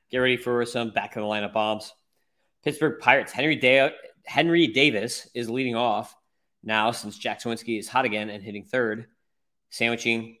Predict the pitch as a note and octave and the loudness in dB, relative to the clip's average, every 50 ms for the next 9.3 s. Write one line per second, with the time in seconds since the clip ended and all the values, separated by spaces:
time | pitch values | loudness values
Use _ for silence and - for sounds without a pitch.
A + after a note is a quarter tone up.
0 | _ _ - A2 G#2+ G#2 A2 A2 G#2+ A2 A2+ G#2+ F2+ F2 - - - _ _ _ | _ _ -6 -2 0 0 0 0 -2 -2 -4 -4 -6 -10 -16 -20 -20 _ _ _
1 | _ _ _ _ _ - - B2 B2 A#2+ G2 C3 C3 B2 B2+ B2+ B2+ B2 - - | _ _ _ _ _ -2 0 2 2 2 2 2 2 4 2 2 2 0 -2 -6
2 | B2+ B2+ G#2+ F2 A2 G#2+ G2+ A2 B2+ C3 B2 A#2+ A#2+ B2+ B2 A#2+ B2 A#2+ A#2+ B2 | -10 -8 -8 -8 -8 -8 -6 -4 -6 -6 -4 -4 -4 -2 -2 -2 -2 -2 -4 -4
3 | B2 - _ _ _ _ - C#3 C#3 B2+ A2+ G#2 G2+ - - G#2+ G2+ G#2 A2+ G#2+ | -8 -10 _ _ _ _ -6 -2 0 0 0 0 -4 -8 -8 -8 -8 -8 -6 -6
4 | A2 A2 G#2+ G#2+ G#2+ _ _ _ _ _ - A2 A2 A2+ A2 A2+ A2 G#2+ G2+ - | -6 -6 -6 -8 -12 _ _ _ _ _ -10 -10 -8 -8 -6 -6 -6 -8 -8 -6
5 | A2 G2+ G2+ G#2 A2 G#2+ A2 A2 G#2+ A2 A2 - A2+ A2 G#2+ G#2+ G#2 G#2+ - _ | -6 -6 -4 -2 -2 -2 -2 -2 -2 -4 -2 -4 -6 -4 -4 -4 -6 -8 -12 _
6 | _ _ _ _ _ _ - - G#2 G2+ F#2+ - G#2+ G#2+ A#2+ A#2+ A#2 B2 A#2+ - | _ _ _ _ _ _ -8 -6 -6 -6 -4 -4 -2 2 2 2 2 2 -2 -8
7 | - G#2+ G#2+ G2 F#2+ F#2+ - F#2+ F2+ F2 _ _ _ _ _ _ _ _ _ - | -14 -8 -6 -6 -6 -6 -8 -10 -12 -14 _ _ _ _ _ _ _ _ _ 0
8 | G#2+ A2 A2 G#2+ A#2 A#2 A#2 A2+ - G#2+ G#2 G2 F#2 - _ _ - G#2 G#2 A2+ | 0 0 0 0 -2 -2 -4 -4 -4 -4 -4 -4 -4 -8 _ _ -8 -4 -2 0
9 | B2+ C#3+ C#3+ C#3+ - - | 0 0 -2 -4 -12 -16